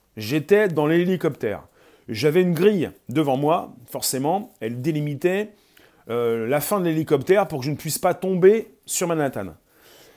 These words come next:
Après, j'étais même sur le pont de Brooklyn. Et je marchais sur le pont de Brooklyn, je vous le dis. T'as testé les, les tapis roulants, c'est pas encore au top ? Donc j'étais sur le pont de Brooklyn, un des ponts les plus, euh, célèbres à New York.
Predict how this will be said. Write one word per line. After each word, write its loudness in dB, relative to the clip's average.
Après, -2
j'étais -6
même 2
sur -2
le 2
pont 4
de 4
Brooklyn. 2
Et -4
je -4
marchais 2
sur 0
le 2
pont 2
de 4
Brooklyn, 2
je -2
vous 2
le 4
dis. -2
T'as 0
testé 2
les, 6
les 0
tapis 4
roulants, 2
c'est -2
pas 2
encore 0
au 2
top ? -2
Donc -2
j'étais 2
sur 0
le 2
pont 4
de 4
Brooklyn, 0
un -6
des 2
ponts 2
les 2
plus, -2
euh, 0
célèbres 0
à 2
New -2
York. -4